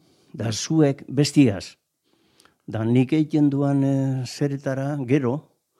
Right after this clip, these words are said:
zuenak amaitzen dozuenien zue laburtxu egin biko dozue, ze barrizekin ez da pelmadarik emon bier. E,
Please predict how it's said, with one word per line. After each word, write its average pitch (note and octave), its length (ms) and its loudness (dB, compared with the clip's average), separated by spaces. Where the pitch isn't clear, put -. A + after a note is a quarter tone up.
zuenak C#3 760 2
amaitzen C#3 440 2
dozuenien C#3 560 0
zue C3 240 -2
laburtxu A#2+ 640 0
egin A#2+ 200 2
biko B2 240 0
dozue, B2 340 -4
ze A2 320 -4
barrizekin B2+ 580 0
ez B2 140 -6
da G2 380 -6
pelmadarik A2 600 -2
emon A#2 280 2
bier. C#3 260 0
E, A2+ 100 -6